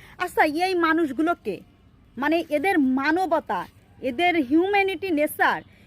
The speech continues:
এদের, আহ, মানে, মানে, একটা ওর, মানে, মান সম্মান বোধ বলতে কিছু নাই। এরা কোন জায়গাতে জন্ম হয়েছে আমি কিছু বুঝি না। এরা কি বস্তিতে জন্মগ্রহণ করেছে, নাকি এদের পরিবারটাই এরকম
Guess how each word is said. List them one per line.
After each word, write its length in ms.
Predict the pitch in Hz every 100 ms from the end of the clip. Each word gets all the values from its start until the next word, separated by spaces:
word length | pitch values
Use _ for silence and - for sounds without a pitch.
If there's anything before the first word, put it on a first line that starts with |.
| _
এদের, 360 | - 285 349 381 330
আহ, 240 | 294 254
মানে, 500 | 254 285 302 302 294 226 208 - - - - -
মানে, 140 | 349
একটা 560 | 381 330 330 - 392 381
ওর, 280 | 339 277 262
মানে, 400 | 262 - - 359
মান 320 | 330 339 415
সম্মান 500 | - 440 427 415 349
বোধ 200 | 320 302
বলতে 320 | 220 294 294
কিছু 200 | 240 294
নাই। 160 | 311 240
এরা 160 | 294 339 -
কোন 520 | 370 381 381 359 311
জায়গাতে 680 | 233 285 294 226 - 311 294
জন্ম 360 | 214 226 226
হয়েছে 340 | 240 240 220 233
আমি 140 | 233
কিছু 200 | 240 277
বুঝি 280 | 208 214 214
না। 140 | 196 - - -
এরা 160 | 247 302
কি 120 | 359
বস্তিতে 600 | 220 277 277 - 330 349
জন্মগ্রহণ 680 | 302 320 320 277 349 381
করেছে, 360 | 370 381 349 339
নাকি 240 | 254 -
এদের 260 | 277 262 302
পরিবারটাই 840 | - 285 294 277 262 262 - 349
এরকম 380 | 330 214 - 180